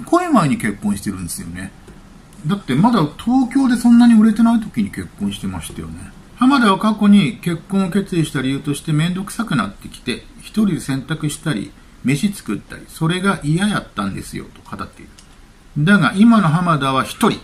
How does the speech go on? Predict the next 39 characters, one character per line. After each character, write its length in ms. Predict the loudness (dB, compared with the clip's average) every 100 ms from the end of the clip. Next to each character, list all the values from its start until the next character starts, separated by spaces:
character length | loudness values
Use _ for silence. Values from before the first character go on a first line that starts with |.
| -16 -8
め 120 | -2
ん 120 | 4 4
ど 100 | 4
く 100 | 0
さ 140 | -2
い 60 | 0
こ 100 | -2
と 100 | -4
を 20 |
や 140 | -4
っ 40 | -2
て 80 | 2
る 80 |
の 60 | 2
か 80 | 2
も 80 | -6
し 100 | -8
れ 80 |
な 60 | -14
い。 40 | -6
な 140 | -4
ぜ 100 | -2
な 80 | -2
ら 60 | -6
小 200 | -10 -8
川 280 | -4 -2 -2
が 120 | -2
家 200 | 0 -2
を 100 | -2
出 140 | -6
て 120 | -4
行 120 | -4 -4
っ 40 | -12
た。 160 | -16 -16 -20 -14
だ 120 | -12
そ 140 | -10 -12
う 40 |
で 120 | -14
す。 240 | -18 -18